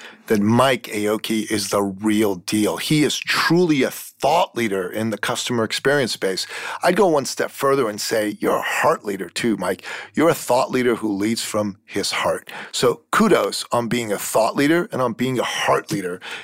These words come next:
in this very important space of customer experience. So Mike, we like to end off each and every single one of our interviews by asking you, as our expert guest,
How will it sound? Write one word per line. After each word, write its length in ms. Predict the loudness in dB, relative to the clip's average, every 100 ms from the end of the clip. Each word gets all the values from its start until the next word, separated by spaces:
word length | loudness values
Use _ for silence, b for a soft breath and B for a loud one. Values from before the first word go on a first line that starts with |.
| B 0
in 140 | 2
this 200 | 2 0
very 480 | -8 -2 0 0 0
important 460 | -4 -4 -6 -6
space 400 | -8 -4 -4 -4 -8
of 120 | -12
customer 420 | -8 -6 -6 -6 -6
experience. 440 | -6 -4 -4 -6 B B B
So 120 | -2 2
Mike, 200 | 2 2
we 80 |
like 220 | 0 0 0
to 200 | 0 0
end 200 | 2 4
off 300 | 2 0 -8 -8
each 320 | -6 -4 -4
and 100 | -2
every 160 | -2 -2
single 400 | -2 0 2 2
one 140 | 2
of 120 | 0
our 160 | 0 0
interviews 420 | 0 0 0 0 0
by 200 | -2 0
asking 520 | 2 0 0 2 2
you, 400 | 4 4 4 0 B B B B
as 140 | -2
our 260 | 2 4 2 -2 -6
expert 560 | -4 -4 -2 -4 -4
guest, 460 | -4 -2 -2 -6